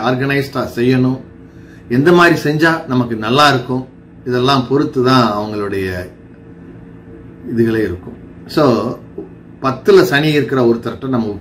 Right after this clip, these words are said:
பொறுப்பை கொடுக்கலாம். அவர் வந்து எல்லாமே ஒரு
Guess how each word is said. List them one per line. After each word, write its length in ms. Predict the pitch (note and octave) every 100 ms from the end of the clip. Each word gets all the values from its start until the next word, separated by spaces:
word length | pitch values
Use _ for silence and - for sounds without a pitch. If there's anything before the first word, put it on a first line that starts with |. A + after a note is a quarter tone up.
| C3
பொறுப்பை 320 | D3 D#3 C#3 -
கொடுக்கலாம். 400 | B2 B2+ - - - - - - - - - - - - - - - - F3+
அவர் 200 | F3 E3+ E3+
வந்து 160 | G#3+ F#3+ D3+ C#3 C#3+
எல்லாமே 400 | F3 G3+ G3 F#3+ C3 B2 - - - - - - -
ஒரு 120 | B2+